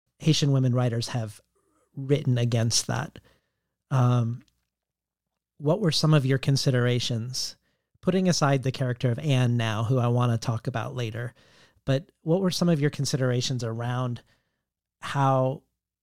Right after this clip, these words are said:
you wanted to represent the women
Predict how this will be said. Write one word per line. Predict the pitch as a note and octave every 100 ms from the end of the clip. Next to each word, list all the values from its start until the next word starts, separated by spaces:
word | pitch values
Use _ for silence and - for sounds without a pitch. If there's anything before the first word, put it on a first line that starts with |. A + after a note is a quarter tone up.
| _
you | D3 C#3+
wanted | C3 C3 C3 A#2+
to | D3 - _ _ _ _
represent | C#3+ C#3 - C3+ A#2+ B2+ C3+ - - _ _ _ _ _ _ _ -
the |
women | B2+ C3+ C3 B2+ B2 C3